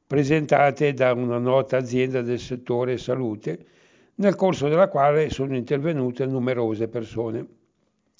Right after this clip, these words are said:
Sono quindi iniziati in dicembre, come ormai a tradizione, i canti natalizi nelle chiese legnanesi.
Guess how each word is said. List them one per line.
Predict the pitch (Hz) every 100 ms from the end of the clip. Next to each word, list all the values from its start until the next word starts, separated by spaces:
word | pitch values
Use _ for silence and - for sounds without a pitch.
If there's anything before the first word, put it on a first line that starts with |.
| - _ _ _ _ _ _ _
Sono | - 175 180 185 180 180 180 170
quindi | 165 190 180 160 160
iniziati | 147 156 156 156 127 131 -
in | 131
dicembre, | 131 135 135 139 139 135 160
come | - 127 123
ormai | 120 113 123 127
a | 117
tradizione, | 110 117 120 147 143 139 139 160 - - _
i | - 247
canti | 170 165 156
natalizi | 151 151 147 151 139 131 - 151 123 - _ _
nelle | 135 151 151
chiese | 143 147 123 139
legnanesi. | 143 139 139 127 120 107 131 175